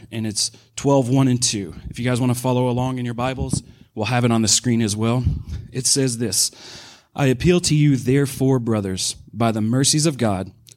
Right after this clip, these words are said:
to present your bodies as a living sacrifice, holy and acceptable to God, which is your spiritual worship. And then it says, "Do not be conformed to this world,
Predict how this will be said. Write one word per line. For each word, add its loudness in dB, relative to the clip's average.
to 2
present 2
your 2
bodies 0
as -2
a -2
living 0
sacrifice, 0
holy 0
and -2
acceptable -2
to -4
God, -6
which 0
is 2
your 4
spiritual -2
worship. -6
And -2
then 4
it 2
says, 2
"Do 2
not 0
be 2
conformed 0
to 0
this 0
world, -4